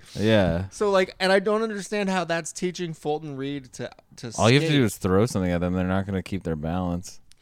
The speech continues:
Speaker 1: And then
Speaker 2: So
Speaker 1: once they're down, they're in fucking roller skates. So, yeah.
Speaker 2: So they start doing all these crazy, weird training things that are meant to, like, show how much they're progressing.
Speaker 1: But they're also shitty to
Speaker 2: <laughs> And they're
Speaker 1: the
Speaker 2: just like,
Speaker 1: general
Speaker 2: yeah.
Speaker 1: population.
Speaker 2: That's supposedly gonna, like, come love this team.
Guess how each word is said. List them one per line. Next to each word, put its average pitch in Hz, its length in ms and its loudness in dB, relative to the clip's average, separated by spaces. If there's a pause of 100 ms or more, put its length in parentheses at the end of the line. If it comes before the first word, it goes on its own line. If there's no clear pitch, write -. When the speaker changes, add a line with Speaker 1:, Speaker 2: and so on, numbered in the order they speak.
(240)
Speaker 1:
And 196 120 -2
then 101 80 6
Speaker 2:
So - 40 4
Speaker 1:
once 104 200 2
they're 107 120 4
down, 92 300 2
they're 92 100 0
in 90 80 -2
fucking 92 400 -2
roller 90 340 0
skates. 78 440 -8 (600)
So, 87 420 0 (120)
yeah. 98 340 2 (100)
Speaker 2:
So 151 160 -6
they 160 140 -2
start 180 260 0
doing 185 240 0
all 165 120 2
these 160 200 -2
crazy, 156 280 -2
weird 147 280 -2
training 143 360 -4
things 127 260 -6
that 117 100 -4
are 120 80 -4
meant 123 200 -8
to, 127 100 -6
like, 117 220 -6
show 123 260 -6
how 120 220 -4
much 123 240 -12
they're 123 100 -10
progressing. 113 680 -10
Speaker 1:
But 104 160 0
they're 107 160 4
also 98 300 4
shitty 101 680 2
to 95 100 0 (180)
Speaker 2:
<laughs> - 200 -20
And 143 140 -2
they're 131 120 2
Speaker 1:
the 107 120 8
Speaker 2:
just 85 120 -2
like, 107 140 6
Speaker 1:
general 107 200 8
Speaker 2:
yeah. 107 160 8
Speaker 1:
population. 131 800 2 (100)
Speaker 2:
That's 156 220 -2
supposedly 151 560 -2
gonna, 139 260 -4
like, 131 200 -8
come 135 160 -8
love 127 280 -8
this 151 200 -6
team. 185 340 -8